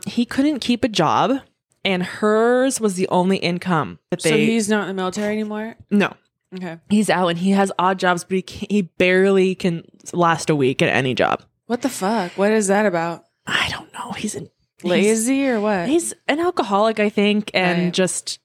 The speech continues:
Speaker 1: kinda dumb.
Speaker 2: Kind of a dick?
Speaker 1: Yeah, and doesn't want to, I'm sure.
Speaker 2: Yeah.
Speaker 1: So her salon income was the only thing they were living on.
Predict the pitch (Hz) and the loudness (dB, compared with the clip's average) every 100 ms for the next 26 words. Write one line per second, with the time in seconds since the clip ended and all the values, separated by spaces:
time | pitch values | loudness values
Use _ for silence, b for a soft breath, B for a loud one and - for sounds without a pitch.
0 | _ _ - - 208 262 196 185 277 156 | _ _ -10 -2 2 2 2 2 2 0
1 | 208 196 180 170 220 220 208 277 147 - | -2 -2 -2 -4 -4 0 0 2 -2 -2
2 | 226 254 214 247 247 185 277 - 101 98 | 0 2 0 0 -2 0 -2 -4 -8 -8
3 | - 190 156 170 - 180 165 165 170 B | -2 0 2 0 -4 -12 -12 -14 -18 B
4 | B - - 202 190 233 233 233 - 202 | B -4 2 2 2 2 4 2 2 0
5 | 180 180 202 190 170 165 156 151 156 165 | 2 2 2 2 -2 0 -2 0 0 2
6 | 156 151 160 151 139 151 117 65 - | 2 2 0 -2 -2 -2 -4 -8 -12